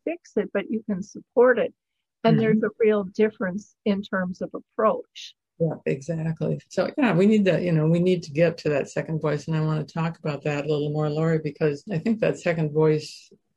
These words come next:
Speaker 2: we sometimes have trouble getting access to it. And I, I want to just get clearer about what it is, too, that it's really our sane voice. It's our wisdom voice. It's our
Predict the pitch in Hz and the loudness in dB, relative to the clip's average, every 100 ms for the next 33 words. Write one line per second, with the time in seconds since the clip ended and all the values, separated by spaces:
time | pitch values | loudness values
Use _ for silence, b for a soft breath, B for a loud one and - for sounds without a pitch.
0 | - - 170 160 165 160 143 151 139 - | -20 -10 -8 -4 -2 -2 -2 -4 -4 -4
1 | 156 139 147 143 143 143 - - - 160 | -4 0 -2 0 -4 -6 -8 -10 -6 -4
2 | 147 - 175 170 196 175 185 175 165 - | -2 -2 -2 -2 -4 -4 -4 -4 -4 -2
3 | 160 - - 170 160 147 147 139 123 139 | -4 -2 2 4 4 2 0 -2 -2 -4
4 | 135 147 143 - - - 156 - 160 B | -4 -2 -4 -6 -12 -8 -4 -4 -6 B
5 | B B _ 180 160 156 190 175 165 147 | B B _ 0 2 0 2 4 4 2
6 | 143 - 165 151 151 143 143 135 139 - | -2 -6 -4 -2 -2 -2 -2 -2 -4 -8
7 | 139 - 143 143 147 156 139 - 147 131 | -12 -8 -6 -4 0 0 0 -6 -6 -4
8 | 139 139 139 143 - - - 143 135 165 | 0 0 0 -4 -6 -6 -6 -4 -4 -4
9 | 175 | -8